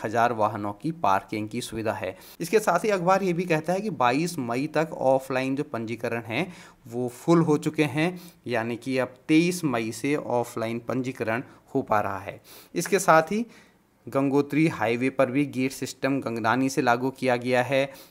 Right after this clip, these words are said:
और गंगोत्री यात्रा मार्ग पर भी अखबार के हिसाब से कई यात्री जाम में फंसे हैं। हालांकि जिलाधिकारी,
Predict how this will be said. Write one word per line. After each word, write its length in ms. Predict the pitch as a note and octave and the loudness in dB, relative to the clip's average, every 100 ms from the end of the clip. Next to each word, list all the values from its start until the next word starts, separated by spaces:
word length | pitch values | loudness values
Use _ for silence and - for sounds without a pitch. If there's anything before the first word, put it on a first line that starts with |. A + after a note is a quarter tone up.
| - | -6
और 240 | A#2 A#2+ A#2+ | 0 2 2
गंगोत्री 720 | A#2 A#2+ A#2 B2+ C3 C3 C3 A2+ | 0 -2 -2 -4 -4 -2 0 0
यात्रा 320 | A2 A#2+ A#2+ | 0 2 0
मार्ग 320 | A2 G#2+ A#2 - | 2 0 0 -4
पर 120 | A2 | -4
भी 180 | G2+ A#2+ | -2 -2
अखबार 420 | G#2+ G#2 G#2 G2+ - | -2 0 0 0 -6
के 60 | |
हिसाब 360 | F#2+ - A2+ A2 | -10 0 2 2
से 240 | - C#3+ | 0 -4
कई 480 | C#3 - C3 C3+ B2 - _ A#2+ | -4 -4 0 0 -4 -10 _ -6
यात्री 420 | G2+ G2 - C#3 | -4 -4 -4 -6
जाम 340 | C3 A2+ G2+ | 0 2 2
में 160 | G2+ A2 | 0 -6
फंसे 320 | - G#2 - | -6 -10 -10
हैं। 220 | G2 G2+ - - - | -12 -12 -16 -20 -4
हालांकि 340 | D3 D3+ D#3 F3+ | 2 2 2 -2
जिलाधिकारी, 800 | C#3 C3+ C3 C3+ C#3 C3+ D3 | 0 2 2 2 2 4 4